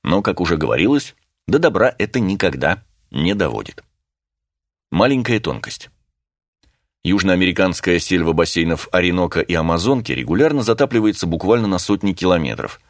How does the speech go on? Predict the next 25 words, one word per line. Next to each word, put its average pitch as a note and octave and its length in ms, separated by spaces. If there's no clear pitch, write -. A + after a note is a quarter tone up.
Леса F2+ 300
стоят A#2+ 420
прямо A#2+ 320
в E2+ 160
воде. E2+ 400
С - 120
одной F2+ 240
стороны, G#2+ 320
это G#2 120
было A2 160
серьезным A2 480
препятствием A#2+ 580
для D#2+ 160
спуска - 320
широконосых F#2 640
обезьян F2 400
на A2 120
землю, D2+ 420
а F#2 120
с D2+ 60
другой – E2+ 440
обеспечило D3+ 580
обилие B2 340
палеонтологических G2 960
материалов. D2 720